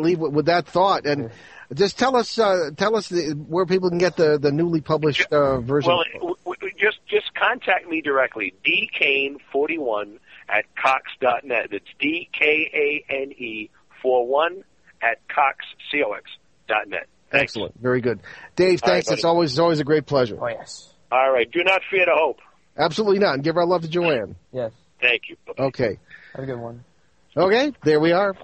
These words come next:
Speaker 3: All right. So, um, all of our podcasts and all our shows at newskyradio dot com or at our show website, w w w dot behind the paranormal dot com.
Speaker 1: And many thanks to our producer, Will Kosnick, and we'll see you right here next Sunday, November twenty-first,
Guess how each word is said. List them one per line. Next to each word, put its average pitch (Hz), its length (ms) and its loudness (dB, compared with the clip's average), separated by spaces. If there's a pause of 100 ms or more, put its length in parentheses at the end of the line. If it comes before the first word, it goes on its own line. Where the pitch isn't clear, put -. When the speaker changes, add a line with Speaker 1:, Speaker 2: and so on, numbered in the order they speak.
(840)
Speaker 3:
All 131 80 -4
right. 190 240 -2
So, 175 380 0
um, 156 260 2
all 180 180 4
of 160 40 -2
our 160 140 2
podcasts 160 500 0
and 131 80 -4
all 151 180 4
our 147 160 4
shows 156 460 2 (340)
at 120 180 0 (300)
newskyradio 160 920 0
dot 127 200 2
com 139 400 -2 (280)
or 185 200 4
at 185 60 4
our 180 80 2
show 202 180 2
website, 156 540 0
w 107 260 0
w - 0 -
w 117 200 2
dot - 300 0
behind 151 300 2
the 175 40 -2
paranormal 214 540 2
dot 156 220 -2
com. 170 340 -2 (180)
Speaker 1:
And 131 260 4
many 151 160 4
thanks 151 320 2
to 147 100 4
our 135 80 2
producer, 151 420 0
Will 120 240 2
Kosnick, 147 540 0
and 127 120 2
we'll 127 100 0
see - 160 -2
you 139 140 2
right 156 280 2
here 151 140 2
next 180 280 2
Sunday, 107 360 0
November 123 360 0
twenty-first, 196 760 0